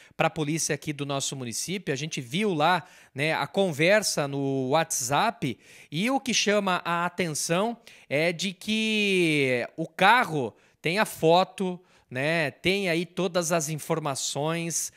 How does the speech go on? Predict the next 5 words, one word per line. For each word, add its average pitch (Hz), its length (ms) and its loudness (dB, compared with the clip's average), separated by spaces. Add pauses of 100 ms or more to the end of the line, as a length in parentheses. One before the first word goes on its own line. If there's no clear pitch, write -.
(280)
A 160 160 4
mulher 175 460 2
passa 175 520 2
muitas 170 720 -2
informações 151 920 -4